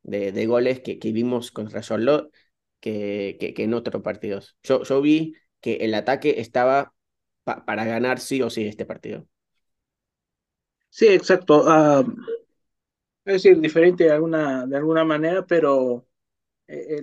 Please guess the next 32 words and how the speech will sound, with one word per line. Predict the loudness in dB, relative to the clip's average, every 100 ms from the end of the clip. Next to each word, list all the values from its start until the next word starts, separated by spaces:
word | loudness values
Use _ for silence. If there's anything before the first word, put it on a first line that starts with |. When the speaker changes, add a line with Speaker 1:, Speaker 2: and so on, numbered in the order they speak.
| -10
Speaker 2:
la | -12
actitud | -12 -10 -6 -2
que | -2
tenían | 0 0 2 0
los | 0
jugadores | 4 6 8 8 6 4 4
de | 2 2
querer | -2 -8 -4
salir | -4 0
a | 0
buscar | -2 -2 -2 0
el | -2
partido | -6 -6 -4 0 -2
era, | -4 -8 -14 -20 _ _ _ _ _
o | -4 0 0
digo, | 0 -2
fue, | -2 2 4 4 0
fue | 0 0
muy | 0 -4
importante. | -4 -4 -6 -4 -6 -6 -16 _ _ _ _ -10
Speaker 1:
Ujú. | -6 -6 -8 _ _ _ _ _ _ _ _
Speaker 2:
Muy, | -6 -4
muy | -2 -2
importante. | -2 -2 -2 -2 -2 0 2 2 0 -2 -8 -16
Se | -16 -10 -8 -4
ve | 0 0 2
que | 2 2 2 0
están | -2 -4 -4
con | -2 -4
las | -4
ganas. | -2 -2 -4 -8 _ _ _ _ _ _ _ _ _ _ -10
Y, | -4 0 2 2 2 0